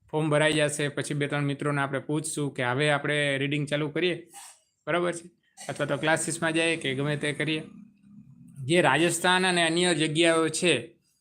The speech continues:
એ લોકોએ પાસ થઈ અને પેલું ટાર્ગેટ એ રાખે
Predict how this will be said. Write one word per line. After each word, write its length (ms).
એ 100
લોકોએ 320
પાસ 360
થઈ 220
અને 200
પેલું 320
ટાર્ગેટ 360
એ 80
રાખે 320